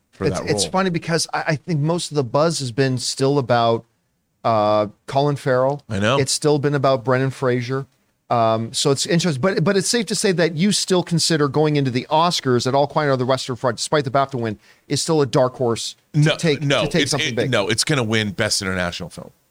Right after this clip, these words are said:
Speaker 1: It's
Speaker 2: Right,
Speaker 1: not
Speaker 2: but,
Speaker 1: gonna
Speaker 2: but not
Speaker 1: win.
Speaker 2: Best Picture.
Speaker 1: No.
Speaker 2: You said it's a dark horse for Best Picture.
Speaker 1: No.
Speaker 2: All right.
Speaker 1: It's not.
Speaker 2: Chris, uh, you heard about this. Listen, everything Rob said about, like, the, the taste of the, the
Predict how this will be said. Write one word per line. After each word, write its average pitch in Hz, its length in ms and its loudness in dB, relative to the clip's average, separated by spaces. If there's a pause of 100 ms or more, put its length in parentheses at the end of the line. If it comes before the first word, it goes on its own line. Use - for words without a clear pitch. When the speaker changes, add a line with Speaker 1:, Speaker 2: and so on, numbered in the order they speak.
(140)
Speaker 1:
It's - 160 2
Speaker 2:
Right, - 60 -2
Speaker 1:
not 120 160 2
Speaker 2:
but, 170 60 0
Speaker 1:
gonna 226 100 4
Speaker 2:
but 208 40 4
not 240 180 2
Speaker 1:
win. 196 40 -8
Speaker 2:
Best 220 280 0
Picture. - 360 -2
Speaker 1:
No. 170 120 0
Speaker 2:
You 170 40 -4
said 214 200 2
it's 175 120 -2
a 160 60 0
dark 147 260 0
horse 139 160 0
for 139 100 -6
Best 120 220 0
Picture. 101 240 -2
Speaker 1:
No. 76 80 -14 (240)
Speaker 2:
All 135 120 2
right. 123 120 2
Speaker 1:
It's 98 140 -2
not. 92 240 -2 (320)
Speaker 2:
Chris, - 500 0
uh, 151 160 2
you 196 480 2
heard 190 220 2
about 180 300 2
this. 202 180 2
Listen, 180 240 -4 (400)
everything 240 420 2
Rob 175 280 2
said 151 180 2
about, 135 400 4
like, 127 240 0
the, 135 120 -2
the 131 140 -4
taste 151 440 0
of 120 100 -6
the, 113 140 -4 (160)
the 113 460 -2